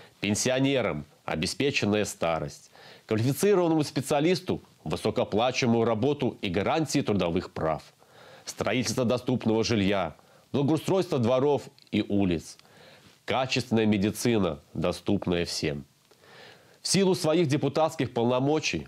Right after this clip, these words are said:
буду делать все для улучшения условий жизни населения,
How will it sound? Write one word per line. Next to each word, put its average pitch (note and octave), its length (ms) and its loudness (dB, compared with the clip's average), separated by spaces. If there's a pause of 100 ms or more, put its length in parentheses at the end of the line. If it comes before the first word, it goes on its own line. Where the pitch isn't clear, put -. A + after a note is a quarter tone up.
буду G#2+ 260 2
делать G#2+ 280 2
все E3 460 -2 (220)
для F#2 160 2
улучшения C#3+ 680 2
условий G2 460 0
жизни G#2+ 320 0
населения, D#2+ 680 -2